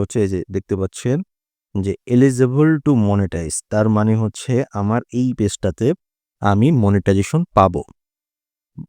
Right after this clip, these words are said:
এই যে এলিজিবলে আমি ক্লিক করলে আমার এখানে এখনও যেহেতু আমার এগুলো স্টার সেটআপের জন্য উপযুক্ত হয়েছে, কিছুদিনের ভিতরে দিয়ে দিবে। But এই যে ads on reels, বোনাস, ইনস্ট্রুমেন্ট, তারপর সাবস্ক্রিপশন, এগুলো ধীরে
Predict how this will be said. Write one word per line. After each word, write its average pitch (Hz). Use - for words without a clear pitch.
এই 104
যে 90
এলিজিবলে 117
আমি 120
ক্লিক 120
করলে 147
আমার 110
এখানে 110
এখনও 113
যেহেতু 113
আমার 107
এগুলো 107
স্টার 127
সেটআপের 120
জন্য 123
উপযুক্ত 123
হয়েছে, 127
কিছুদিনের 107
ভিতরে 104
দিয়ে 110
দিবে। 104
But 101
এই 101
যে 110
ads -
on 117
reels, 107
বোনাস, 104
ইনস্ট্রুমেন্ট, 107
তারপর 98
সাবস্ক্রিপশন, 107
এগুলো 113
ধীরে 123